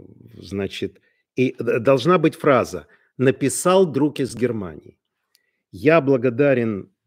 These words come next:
человеку, которого зовут Юрий Кошмарченко, хотя, может быть,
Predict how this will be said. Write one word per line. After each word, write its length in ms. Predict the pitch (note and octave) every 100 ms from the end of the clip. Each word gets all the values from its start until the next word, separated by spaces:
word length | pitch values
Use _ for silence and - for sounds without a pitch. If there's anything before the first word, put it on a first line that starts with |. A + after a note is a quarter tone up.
| _
человеку, 640 | - B2 A2+ A#2+ C#3 - G3
которого 460 | A2 - B2 A2
зовут 600 | F#2+ F2 A#2+ A#2 B2 - _
Юрий 460 | G2+ F#2 C3 A#2 A2
Кошмарченко, 1000 | A#2 - C3+ E3 F3+ - G2+ - D#2 -
хотя, 380 | - G2 - G#2
может 280 | G2+ G#2+ F#2
быть, 240 | G2 -